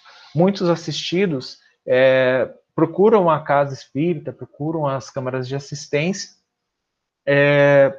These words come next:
a pedido da esposa, a pedido do marido, a pedido do pai, a pedido do filho, enfim. E muitas vezes é essa, essas pessoas que pediram pra ir lá, pra que,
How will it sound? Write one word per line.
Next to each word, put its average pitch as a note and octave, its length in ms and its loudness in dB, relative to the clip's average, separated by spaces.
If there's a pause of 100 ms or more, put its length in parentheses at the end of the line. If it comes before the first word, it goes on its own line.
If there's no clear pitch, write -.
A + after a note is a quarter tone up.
(120)
a - 60 -6
pedido D3+ 380 -4
da A#2+ 140 0
esposa, B2 800 -4
a A#2+ 100 -2
pedido C3+ 320 -10
do B2+ 100 -8
marido, A2+ 760 -4
a A2 40 -6
pedido B2+ 400 -8
do G2+ 140 -18
pai, B2 560 0
a G#2 60 -10
pedido B2+ 280 -10
do A#2+ 80 -6
filho, C3+ 640 -2
enfim. A2+ 420 -8 (580)
E G3 200 4
muitas G3+ 540 2
vezes F#3+ 240 2
é F3 140 2
essa, - 360 -2
essas G3 300 -2
pessoas E3 360 -8
que D#3+ 100 -12
pediram D3 640 -2
pra B2 320 -4
ir A2+ 60 -2
lá, D3+ 240 0
pra F#3 160 -8
que, - 380 -12